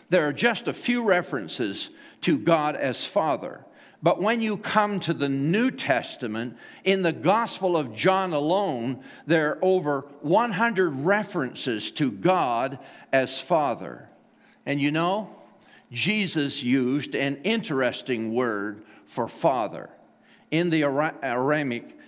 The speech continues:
which is the language of Jesus' day, the word is Abba. We have an English equivalent for Abba today. Many of us used it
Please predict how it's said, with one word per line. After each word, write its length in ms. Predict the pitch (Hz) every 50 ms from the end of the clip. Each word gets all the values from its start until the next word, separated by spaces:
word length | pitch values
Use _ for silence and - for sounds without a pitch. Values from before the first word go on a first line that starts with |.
| - -
which 220 | 131 135 131 -
is 140 | 143 120 -
the 140 | - 131 120
language 500 | 127 143 147 151 151 131 139 131 135 139
of 180 | 135 113 95
Jesus' 600 | - 95 101 156 170 165 151 - - 120 104 -
day, 220 | - 131 120 113 113
the 120 | 104 110
word 400 | 113 127 151 147 143 147 135 135 -
is 280 | 135 123 113 - - - -
Abba. 440 | - 139 - 135 110 98 90 82 82 - - - - _ _ _ _ _ _ _ _ _ _ - - _ _ _ -
We 100 | 180 226
have 140 | 233 208
an 80 | 196 180
English 640 | 202 233 247 185 135 101 82 - - - - - - - _ _ _ _ _ _ _ _ _ _ _ _ _ _ _ _ _ _
equivalent 680 | - 117 - - - 220 208 143 - 104 92 85 87 -
for 200 | - 131 - -
Abba 340 | 113 110 104 95 92 101 131
today. 440 | - - 131 110 107 104 101 120 131
Many 320 | 131 143 156 180 175 160
of 100 | 139 117
us 240 | 127 117 113 - -
used 320 | 147 147 151 147 147 -
it 220 | 160 139 120 -